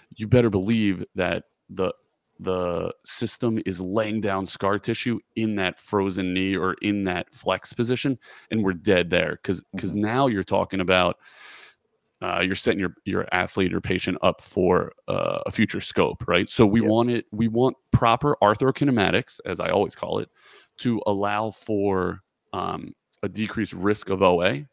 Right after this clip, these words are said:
Speaker 1: That joint needs to get to its closed pack position so that it can flush fluid out, open back up, bring in new fluid, synovial fluid.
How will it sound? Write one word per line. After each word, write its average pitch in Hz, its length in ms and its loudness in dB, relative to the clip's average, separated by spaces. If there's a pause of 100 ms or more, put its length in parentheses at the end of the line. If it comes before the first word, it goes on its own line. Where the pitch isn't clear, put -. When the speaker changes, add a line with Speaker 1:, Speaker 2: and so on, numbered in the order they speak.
Speaker 1:
That 107 180 -4
joint 107 300 0
needs 101 240 -4
to 101 100 -8
get 101 320 -2
to 107 140 -2
its 95 100 -6
closed 95 460 -2
pack 98 240 -2
position 104 520 -2 (280)
so - 160 -4
that 95 100 0
it 92 60 -8
can 85 160 -6
flush - 640 -4
fluid 95 340 0
out, 123 280 0 (120)
open 101 300 2
back 92 260 -2
up, 135 180 0
bring 95 220 0
in 90 260 -2
new 92 280 -2
fluid, 160 400 0 (100)
synovial 101 420 0
fluid. 180 300 0